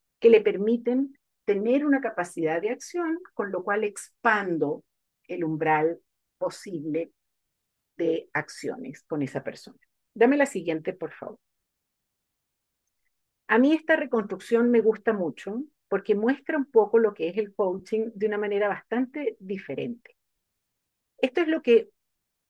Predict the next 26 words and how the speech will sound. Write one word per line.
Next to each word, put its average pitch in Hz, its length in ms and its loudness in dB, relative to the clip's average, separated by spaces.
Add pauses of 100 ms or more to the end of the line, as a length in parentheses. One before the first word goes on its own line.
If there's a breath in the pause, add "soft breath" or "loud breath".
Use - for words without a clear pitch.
(260)
un 277 220 4
coachee 226 760 0
tendería 196 880 0
a 185 140 -6
decir 185 540 -6 (640)
cuando 185 360 0
pide 220 440 4
un 220 200 -8
coaching. 160 600 0
Por - 140 -6
supuesto, 226 560 2
nadie 233 600 2
dice 208 560 0
exactamente 180 720 -6
lo 196 120 -6
que - 80 -14
está - 160 -14
escrito 175 400 -8
allí. 185 360 -6 (920)
Pero 220 160 8
a 214 40 4
mí 247 120 4
me 285 100 2
gusta 269 380 -2
porque 226 300 2
muestra 240 640 -4